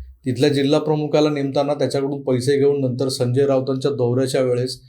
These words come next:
त्याने अधिकचे पैसे पुरवले नाही म्हणून त्याला सर्वांसमक्ष अपमानित केलं गेलं आणि मग तो भडकला. या भडकलेल्या पठ्ठ्यानं अक्काच्या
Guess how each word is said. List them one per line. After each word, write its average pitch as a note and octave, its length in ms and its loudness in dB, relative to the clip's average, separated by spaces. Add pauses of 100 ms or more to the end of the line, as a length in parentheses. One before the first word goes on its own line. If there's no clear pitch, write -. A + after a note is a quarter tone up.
(240)
त्याने B2+ 180 2
अधिकचे D3 440 0
पैसे D3 300 2
पुरवले C#3 420 0
नाही C3+ 140 -2
म्हणून C3 180 -2
त्याला C3 220 0
सर्वांसमक्ष C3+ 760 -2 (480)
अपमानित C#3+ 380 -2
केलं C#3+ 360 0
गेलं D3 160 2
आणि C#3+ 140 -2
मग C3+ 220 -2
तो B2 160 -2
भडकला. G#2+ 420 -4 (920)
या A2 100 -4
भडकलेल्या A#2 500 0
पठ्ठ्यानं B2+ 420 -2
अक्काच्या A#2+ 420 -2